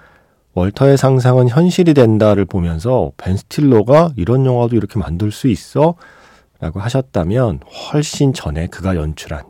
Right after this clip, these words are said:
이 영화를 보셔야 됩니다. 리얼리티 바이츠 때부터 연출력을 보여준 감독이에요. 벤 스틸러. 그리고 에단 호크가 주연 배우잖아요. 위너나 라이더하고요.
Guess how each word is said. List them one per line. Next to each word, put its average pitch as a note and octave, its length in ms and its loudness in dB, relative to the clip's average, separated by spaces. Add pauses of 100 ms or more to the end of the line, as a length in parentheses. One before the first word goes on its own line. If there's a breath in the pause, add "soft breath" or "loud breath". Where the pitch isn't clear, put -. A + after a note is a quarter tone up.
이 F#2 160 0
영화를 A2 320 4
보셔야 E2+ 380 -8
됩니다. C#2 420 -16 (680 soft breath)
리얼리티 B2 520 2
바이츠 A2 640 -2 (160)
때부터 B2 840 2
연출력을 B2+ 580 0
보여준 G2 380 -2
감독이에요. E2 680 -8 (100)
벤 F2+ 160 -2
스틸러. - 560 -12 (2250 soft breath)
그리고 G#2 180 -2
에단 A#2+ 260 4
호크가 C3+ 420 4
주연 G2+ 320 0
배우잖아요. F2 540 -2
위너나 G#2+ 380 0
라이더하고요. D#2+ 680 -8